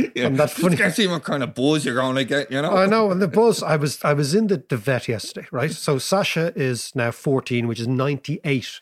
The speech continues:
Speaker 2: in a dog's
Speaker 1: Yeah.
Speaker 2: year, right? And because she's a Labrador, she gets arthritis and rheumatism. That's what happens to the labs. And their joints all seize up.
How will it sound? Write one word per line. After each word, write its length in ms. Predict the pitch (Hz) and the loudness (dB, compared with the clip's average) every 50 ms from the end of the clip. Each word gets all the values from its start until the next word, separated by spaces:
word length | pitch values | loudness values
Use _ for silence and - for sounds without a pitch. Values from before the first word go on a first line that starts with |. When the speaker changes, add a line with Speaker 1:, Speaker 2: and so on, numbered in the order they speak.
| _ - | _ -8
Speaker 2:
in 80 | - 120 | -4 -4
a 60 | 117 | -2
dog's 260 | 101 123 113 113 123 | 0 0 0 2 2
Speaker 1:
Yeah. 140 | 117 110 98 | 2 2 2
Speaker 2:
year, 160 | 85 90 - - | 0 -4 -6 -6
right? 200 | 131 156 185 - - - - - - _ - - | -4 -4 -6 -6 -14 -20 -20 -20 -20 _ -6 -6
And 120 | 131 120 | -4 -4
because 240 | 139 - - 175 165 | -4 -2 -4 -4 -4
she's 180 | - 185 131 | -4 -4 -2
a 40 | 143 | 0
Labrador, 640 | 131 120 117 117 104 120 107 - 120 147 185 208 - _ _ _ - | 2 2 2 0 0 -2 -4 -2 -4 -4 -6 -10 -16 _ _ _ -14
she 240 | - - - 151 | -12 -10 -10 -8
gets 540 | 123 - 139 123 - - - - - - - _ _ _ _ _ _ _ - | -6 -4 -4 -4 -4 -8 -14 -14 -14 -14 -14 _ _ _ _ _ _ _ -16
arthritis 600 | 131 - - - 180 160 151 147 - 156 127 - | -12 -10 -6 -4 -2 -2 -2 -2 -6 -8 -6 -4
and 160 | 135 123 123 | -4 -2 0
rheumatism. 440 | 123 127 123 117 - - 107 98 107 | 0 0 0 -2 -4 -10 -12 -10 -8
That's 160 | 117 - - | -10 -6 -2
what 60 | 139 | -2
happens 220 | 135 131 - 120 - | -2 -2 -2 -6 -10
to 60 | - | -6
the 80 | 139 131 | -4 -4
labs. 380 | 123 117 113 110 110 - - _ _ _ - - - _ - | -2 -2 -4 -6 -8 -12 -20 _ _ _ -20 -20 -20 _ -12
And 80 | - 120 | -6 -6
their 80 | 123 120 | -4 -4
joints 500 | 107 - 131 135 139 143 139 139 - - | -4 -2 0 0 0 0 -2 -4 -8 -8
all 260 | 220 165 135 123 117 | -4 -4 -4 -4 -4
seize 360 | - - - 147 131 120 101 | -6 -6 -6 -4 -4 -4 -4
up. 160 | 110 101 - | -6 -8 -10